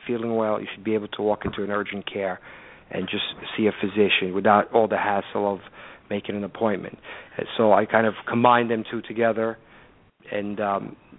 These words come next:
com-, just do the opposite of what the big box C V S and, and Walgreens are doing. Just keep it, the pharmacy as the, uh, sort of the adjunct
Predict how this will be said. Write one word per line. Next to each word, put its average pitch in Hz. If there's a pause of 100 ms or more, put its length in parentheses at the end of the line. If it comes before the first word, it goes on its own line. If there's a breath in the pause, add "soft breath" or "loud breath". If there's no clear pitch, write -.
(240)
com-, 110
just 110
do 123
the 123
opposite 117
of 110
what 107
the 107
big 104
box 101 (120)
C 107
V 107
S 98 (100)
and, 95
and 95
Walgreens 104
are 101
doing. 92
Just 90 (420)
keep -
it, - (260)
the 98
pharmacy 104
as 95 (200)
the, 101
uh, 92 (560 loud breath)
sort 104
of 95
the 104
adjunct 98